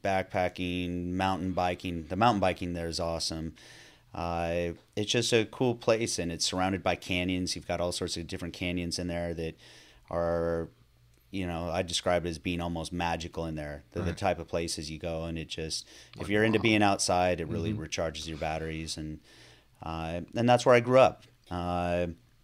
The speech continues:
Speaker 1: and so moving out to, you know, to a city after that, that was something when I was young, I just couldn't wait to get away. Couldn't,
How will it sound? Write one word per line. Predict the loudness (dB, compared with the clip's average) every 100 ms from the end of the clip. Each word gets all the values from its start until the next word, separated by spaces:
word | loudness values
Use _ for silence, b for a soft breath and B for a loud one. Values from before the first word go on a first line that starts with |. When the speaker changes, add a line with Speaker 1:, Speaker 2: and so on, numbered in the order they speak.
| _ -8 -2
Speaker 1:
and |
so | 4 6
moving | 6 6 6
out | 8 6 4
to, | 2 4 4 4 4 2 2 -2 -6 2
you | 4
know, | 2 -2 -18 B B B
to | 2 4 8 8
a | 8
city | 8 8 8 8 6
after | 6 6
that, | 6 6
that | 6
was | 4
something | 2 2 2
when | 4
I | 4
was | 2
young, | 2 2 4 2 -2 B B B B B _ -4
I |
just | -2 0
couldn't | 2 4
wait | 4
to | 4
get | 2
away. | 4 4 2 -4 -8
Couldn't, | -2 0 0